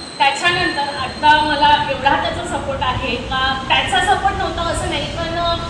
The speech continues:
माझा मुलगाही छोटा होता, तर ठीक आहे. पण, अं, जसं क्लास माझा स्टार्ट फक्त केला मी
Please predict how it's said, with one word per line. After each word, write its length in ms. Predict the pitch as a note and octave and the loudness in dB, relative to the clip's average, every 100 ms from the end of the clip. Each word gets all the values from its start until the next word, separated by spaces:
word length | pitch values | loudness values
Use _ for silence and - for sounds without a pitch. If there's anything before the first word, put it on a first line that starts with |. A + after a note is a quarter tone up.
| - - - | -6 -6 -4
माझा 180 | C4+ C#4 | -4 0
मुलगाही 420 | D4+ D#4 D#4 D#4 | 0 0 0 0
छोटा 200 | F4+ - | -2 0
होता, 280 | D4 C#4 B3 G3+ - - - - - - - - - - - - | 0 2 -2 -4 -6 -8 -8 -6 -8 -8 -8 -8 -8 -10 -8 -6
तर 60 | C#4 | -6
ठीक 300 | C4+ E4 F4+ | -4 -2 2
आहे. 540 | E4 D#4 C#4 - - - | 2 2 -2 -4 -6 -2
पण, 80 | C4+ | 0
अं, 300 | C#4 C#4+ C#4+ | 2 2 2
जसं 720 | C#4+ D4 D4 D#4 D#4 D#4+ D#4 - - - - | 2 0 2 4 4 4 0 -2 -4 -6 -6
क्लास 280 | C#4 C4 D4 - - - - - - - - | 2 4 4 2 -2 -4 -6 -6 -8 -8 -4
माझा 260 | C#4 D4 | -2 0
स्टार्ट 320 | D#4 D#4 C#4 C#4 | 0 2 2 0
फक्त 520 | C#4+ C#4 C#4+ C4+ D#4+ D4+ D4 A3+ - - - - | -4 -4 -4 -2 0 0 0 -4 -6 -8 -8 -4
केला 300 | D4+ D4+ C4+ | 0 4 4
मी 120 | D4+ | 2